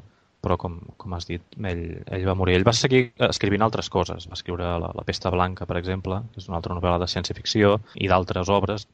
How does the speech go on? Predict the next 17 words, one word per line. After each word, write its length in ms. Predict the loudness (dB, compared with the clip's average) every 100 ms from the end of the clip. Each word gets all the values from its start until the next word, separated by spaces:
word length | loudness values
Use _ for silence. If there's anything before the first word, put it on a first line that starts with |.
| -8
Ja 120 | -4
abans 260 | -2 -4 -6
de 80 | -4
Dune 220 | -4 -2
havia 160 | -4 -4
publicat 420 | -4 -4 -6 -6
una 140 | -6
altra 240 | -4 -2 -2
obra 160 | -2
de, 140 | -4 -4 -6 -8
de 40 |
fantasia, 520 | -8 -4 -2 0 0 -2 _
però 160 | 4 6
malauradament 540 | 6 6 6 6 4 0
no 80 | 2
va 360 | 2 2 -2 -8
continuar. 460 | -14 -10 -10 -10